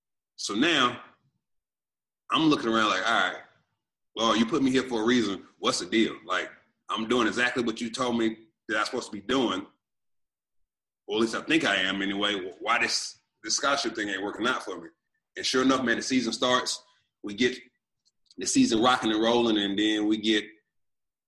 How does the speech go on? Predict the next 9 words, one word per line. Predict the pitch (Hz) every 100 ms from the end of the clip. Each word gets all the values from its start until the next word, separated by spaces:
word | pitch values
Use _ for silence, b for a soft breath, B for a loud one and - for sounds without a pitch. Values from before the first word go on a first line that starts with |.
| _ _
so | - 110
far | 113 113
down | 107 104 104
the |
line, | 101 107 104 98
man, | 95 92 95
and | 92 87
we're | 98
playing, | 95 - 104 101 95 92